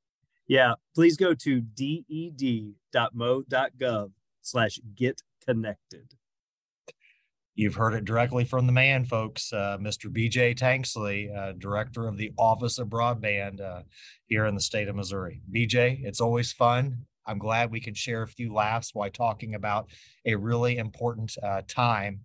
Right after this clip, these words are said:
Speaker 2: uh, in Missouri. So thanks
Speaker 1: Yeah.
Speaker 2: for all you're doing.
Speaker 1: Thank you. And I mean it. Thank you to Farm Bureau, and thank you for all your advocacy pushing for these things. If it hadn't been for the members who knew this was important,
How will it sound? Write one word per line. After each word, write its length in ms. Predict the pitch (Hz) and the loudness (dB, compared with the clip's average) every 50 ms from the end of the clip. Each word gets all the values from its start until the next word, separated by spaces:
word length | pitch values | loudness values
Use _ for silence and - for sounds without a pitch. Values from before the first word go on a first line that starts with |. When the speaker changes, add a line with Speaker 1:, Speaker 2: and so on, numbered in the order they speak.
| - _ _ - | -18 _ _ -10
Speaker 2:
uh, 300 | 110 101 101 95 95 98 104 | -8 -6 -4 -4 -4 -6 -6
in 160 | 107 104 110 | -6 -4 -4
Missouri. 380 | 107 101 101 107 120 123 107 - _ _ _ - | -4 -4 -4 -4 -4 -4 -4 -6 _ _ _ -14
So 320 | - - 107 101 95 - - - | -6 -4 -2 -2 -2 -4 0 2
thanks 220 | 127 127 117 110 | 4 4 4 2
Speaker 1:
Yeah. 40 | 110 | 0
Speaker 2:
for 60 | - | -2
all 140 | 127 123 135 131 | -2 -4 -4 -4
you're 120 | 123 123 | -4 -4
doing. 260 | 120 131 135 123 - - _ _ _ _ _ _ _ _ _ - | -2 -2 -2 -2 -2 -6 _ _ _ _ _ _ _ _ _ 2
Speaker 1:
Thank 260 | 143 143 135 117 - | 2 2 2 0 0
you. 320 | 139 131 127 123 113 104 110 _ - | 0 2 2 2 0 0 -4 _ -4
And 120 | 151 127 | 0 0
I 60 | 127 131 | 0 0
mean 240 | 131 135 135 131 | 0 -2 -4 -2
it. 140 | 123 120 117 _ | -4 -4 -4 _
Thank 200 | 135 131 131 120 | -2 -4 -2 -2
you 60 | 135 135 | -4 -6
to 100 | 131 117 | -4 -2
Farm 260 | - 131 127 123 120 | -2 0 0 0 -2
Bureau, 280 | 123 127 127 123 123 | -2 -2 0 0 0
and 160 | 120 113 104 - | 0 -2 -2 -4
thank 180 | 143 156 156 | -4 -4 -2
you 120 | 160 165 - | -2 -4 -6
for 160 | - 139 127 | -4 -4 -2
all 120 | 131 131 | -2 -2
your 160 | 127 117 117 - 117 | -4 -6 -8 -8 -8
advocacy 720 | 117 120 120 110 120 113 - 123 113 - - 120 113 110 - _ _ _ _ _ - | -8 -10 -8 -8 -10 -10 -8 -8 -8 -8 -6 -8 -8 -8 -12 _ _ _ _ _ 0
pushing 300 | 139 123 - 117 110 104 | 2 2 2 0 -4 -6
for 120 | - 117 107 | -6 -8 -8
these 200 | 107 107 101 - | -6 -8 -8 -8
things. 300 | - 110 104 101 98 113 | -8 -8 -8 -6 -8 -6
If 100 | 117 - | -6 -6
it 100 | 123 117 | -6 -4
hadn't 420 | - 147 156 160 165 165 151 131 | -2 -2 0 0 0 -2 -2 -2
been 200 | 135 139 135 135 | -2 -2 -2 -4
for 140 | 123 139 123 | -8 -8 -6
the 80 | 117 | -6
members 600 | 113 113 120 127 131 143 139 135 139 139 135 123 | -4 -4 -2 -2 -2 -4 -4 -6 -8 -10 -8 -8
who 100 | - 127 | -6 -6
knew 260 | 113 113 113 123 127 123 | -6 -6 -6 -6 -6 -8
this 180 | 123 120 - | -8 -10 -10
was 160 | - 120 113 | -10 -10 -8
important, 520 | 113 107 101 - 123 127 123 - 120 117 | -8 -10 -8 -6 -6 -6 -6 -6 -10 -14